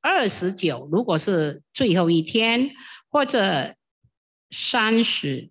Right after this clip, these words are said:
都是地藏诞。所以家里有供奉地藏菩萨，可以起香拜拜。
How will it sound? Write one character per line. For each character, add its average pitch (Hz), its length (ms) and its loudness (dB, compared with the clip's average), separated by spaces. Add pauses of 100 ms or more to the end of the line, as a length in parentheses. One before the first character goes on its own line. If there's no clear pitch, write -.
(120)
都 208 200 2
是 180 240 2
地 175 640 -2
藏 175 460 -4 (240)
诞。 175 280 -2 (540)
所 - 200 -2
以 208 200 2
家 226 220 0
里 214 120 2
有 165 200 2
供 208 240 -2
奉 202 220 0
地 202 160 -2
藏 175 260 -2
菩 185 240 2
萨， 147 400 -2
可 165 140 -2
以 165 340 0
起 147 300 -10
香 180 420 -2
拜 170 300 -2
拜。 151 400 -4